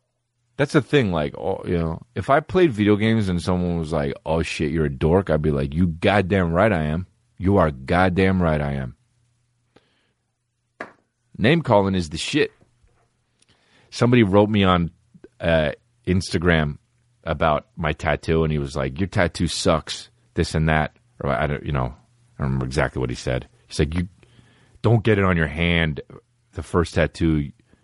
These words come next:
you're trying too hard." And I was like, "Oh, yeah." He was like, "That's, I guess you're trying to keep sixteen-year-old girls liking you or something." And I was like, "Why are you so concerned?"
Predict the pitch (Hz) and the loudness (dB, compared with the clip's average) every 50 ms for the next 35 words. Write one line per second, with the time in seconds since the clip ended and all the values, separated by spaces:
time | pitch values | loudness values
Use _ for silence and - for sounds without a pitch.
0 | _ _ 82 - _ _ - 101 92 90 87 80 - 82 76 78 76 71 71 67 | _ _ -16 -16 _ _ -2 0 0 0 0 0 -2 -2 0 2 2 2 2 0
1 | - _ _ _ _ _ _ _ _ - 78 76 73 73 73 69 73 67 64 - | -4 _ _ _ _ _ _ _ _ -8 -6 -2 -2 -2 -2 -4 -4 -6 -6 -8
2 | - _ _ _ _ _ _ _ _ _ _ _ _ _ _ _ _ _ _ _ | -14 _ _ _ _ _ _ _ _ _ _ _ _ _ _ _ _ _ _ _
3 | _ _ _ _ _ _ _ _ _ _ _ _ _ _ _ _ _ _ _ _ | _ _ _ _ _ _ _ _ _ _ _ _ _ _ _ _ _ _ _ _
4 | _ _ _ _ _ _ _ _ _ _ _ _ _ _ _ _ _ _ _ _ | _ _ _ _ _ _ _ _ _ _ _ _ _ _ _ _ _ _ _ _
5 | 113 127 123 113 110 107 98 98 95 98 98 78 92 82 78 69 - _ _ _ | 2 4 4 6 4 4 4 4 2 2 0 0 0 0 0 -2 -6 _ _ _
6 | _ _ _ _ 98 95 92 - - 104 - 95 98 85 107 104 - 107 98 - | _ _ _ _ -2 -2 -2 -2 -8 -8 -6 -6 -2 0 0 0 0 -2 -4 -2
7 | - 104 98 92 90 85 73 71 - _ _ _ _ _ _ _ _ _ _ _ | 0 0 2 2 2 0 -2 -6 -12 _ _ _ _ _ _ _ _ _ _ _
8 | _ _ _ _ _ _ _ _ _ _ _ _ _ _ _ _ _ - - 120 | _ _ _ _ _ _ _ _ _ _ _ _ _ _ _ _ _ -4 -2 -2
9 | 104 - - - 120 107 - - 107 98 101 95 95 90 87 80 82 98 98 98 | -2 0 0 0 0 0 0 -2 -2 0 2 2 2 2 2 2 2 4 4 4
10 | 90 85 87 82 80 76 - 76 76 76 73 71 69 - 85 71 60 65 71 69 | 2 2 2 0 0 0 -2 -4 -4 -2 -4 -4 -4 -6 -6 -6 -6 -6 -8 -10
11 | 71 76 - 78 78 76 73 71 69 71 76 71 67 65 - - _ _ _ _ | -12 -12 -8 -6 -2 -2 -2 -2 -2 -2 -4 -4 -4 -6 -10 -18 _ _ _ _
12 | _ _ 82 87 107 120 123 120 117 107 92 - - 107 101 90 - - 98 - | _ _ -2 2 4 4 6 4 4 2 0 0 0 0 0 0 -2 -6 -8 -6
13 | - - 92 90 87 85 82 78 - - | -4 -2 0 0 2 2 0 -2 -4 -8